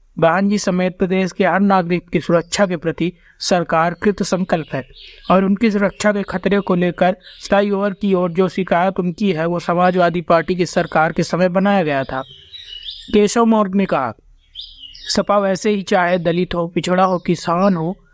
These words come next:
गरीब हो या महिलाएं हो, उनके विरोध में ही सदैव उन्होंने आचरण किया है। मायावती जी को तो स्टेट गेस्ट हाउस कांड में जीवित भी छोड़ने की स्थिति भी नहीं थी।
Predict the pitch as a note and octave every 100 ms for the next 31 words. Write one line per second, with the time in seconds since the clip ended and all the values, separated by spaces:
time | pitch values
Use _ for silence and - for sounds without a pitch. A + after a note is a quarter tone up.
0 | _ _ F3+ F#3+ G3+ G#3+ G#3 A3+ G#3+ G#3
1 | F#3+ F#3 F#3+ F#3+ E3 D#3 G3+ G3+ A#3+ G3+
2 | G#3 G#3 G#3+ A3 G#3+ - G3 F#3+ G3+ G3+
3 | G3 G3+ G3+ F3 - G3 G3 G3+ F3 B2
4 | C3+ - - - - - - G3 A3 A#3
5 | A3+ B3 G#3 A3 A3+ A3 A3+ A3 - G#3
6 | G3 F#3+ F#3+ F3+ - F3+ F#3 - F#3 F3
7 | F3+ F#3 E3 E3+ F3 F3 E3 F3+ F#3 F3
8 | F#3 F3+ F3 - F3+ F#3+ F#3 G3 G3 F#3+
9 | C#3+